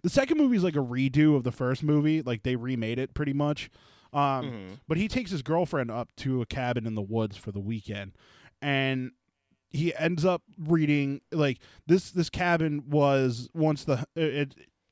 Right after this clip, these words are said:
Speaker 1: actually, I think it is still currently the home of, uh, a professor who was studying the dark arts of the Necronomicon. And,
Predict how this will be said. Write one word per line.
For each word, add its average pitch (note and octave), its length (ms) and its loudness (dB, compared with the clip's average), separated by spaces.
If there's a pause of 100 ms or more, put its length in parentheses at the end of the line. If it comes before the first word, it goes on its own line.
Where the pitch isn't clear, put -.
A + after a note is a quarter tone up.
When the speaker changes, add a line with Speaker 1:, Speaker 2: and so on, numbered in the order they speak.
Speaker 1:
actually, C#3 320 -2
I A#2+ 40 -2
think D#3+ 180 -4
it C3 60 0
is C#3 120 2
still B2 200 0
currently B2+ 360 -2
the A2 100 -2
home A#2 340 -2
of, A2+ 640 0
uh, A2 360 -2
a A2+ 80 -8
professor A#2+ 640 -2 (440)
who C#3 140 4
was B2+ 160 0
studying B2+ 760 2
the - 60 -10
dark C3+ 340 -2
arts C3 240 0
of A#2 80 -6
the A2+ 80 -4
Necronomicon. A#2 840 -4 (480)
And, B2+ 640 0